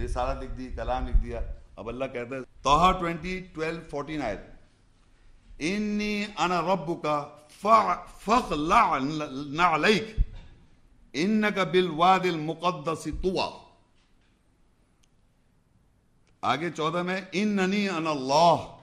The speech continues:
لَا إِلَٰهَ إِلَّا أَنَا فَاعْبُدْنِي وَأَقِمِ الصَّلَاةَ لِذِكْرِي۔" اب اللہ نے سب کچھ دینے کے بعد یہ کہا، "بے شک میں ہی تیرا رب ہوں، بس اپنے جوتے اتار دے،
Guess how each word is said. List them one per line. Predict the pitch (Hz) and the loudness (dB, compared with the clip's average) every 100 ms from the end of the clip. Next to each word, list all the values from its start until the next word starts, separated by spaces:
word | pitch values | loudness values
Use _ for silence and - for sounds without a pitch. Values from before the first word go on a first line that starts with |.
| _ _ _ _ _ | _ _ _ _ _
لَا | 82 107 143 165 165 | -4 4 8 10 8
إِلَٰهَ | 160 160 165 160 156 | 6 2 4 4 0
إِلَّا | 156 156 147 | 0 0 2
أَنَا | 147 143 | 0 0
فَاعْبُدْنِي | 160 143 131 180 165 131 98 67 - - _ _ _ _ _ - | 0 0 0 -2 -4 -6 -8 -10 -18 -20 _ _ _ _ _ -6
وَأَقِمِ | 117 117 190 | -6 -2 -2
الصَّلَاةَ | 214 214 175 156 185 190 170 | -2 -2 -2 4 4 4 0
لِذِكْرِي۔" | 156 170 190 180 113 85 - - - - - - - - - _ _ _ _ _ _ _ - - | -4 -4 -2 -2 -2 -6 -14 -20 -20 -20 -20 -20 -20 -20 -20 _ _ _ _ _ _ _ -20 -10
اب | - 202 208 | 0 2 2
اللہ | 202 | -2
نے | 208 202 | -4 -4
سب | 190 180 | -4 -6
کچھ | 208 | -6
دینے | 175 190 175 | -4 -4 -4
کے | |
بعد | 165 170 180 | 0 0 0
یہ | 170 143 | -4 0
کہا، | 143 170 208 190 - - - | 6 8 8 4 -8 -20 -6
"بے | 139 170 | -2 6
شک | 226 214 - - - - | 10 10 10 -6 -12 -8
میں | 92 104 160 196 | -4 0 4 6
ہی | 226 | 6
تیرا | 240 214 196 180 | 6 6 6 4
رب | 170 | 2
ہوں، | 139 104 - - _ _ _ _ _ _ _ _ _ _ _ - | 0 -4 -10 -18 _ _ _ _ _ _ _ _ _ _ _ -2
بس | 180 196 | 6 10
اپنے | - 208 | 8 6
جوتے | 175 139 190 196 | -2 -2 -2 2
اتار | 202 165 165 | 2 4 2
دے، | 233 180 | 4 2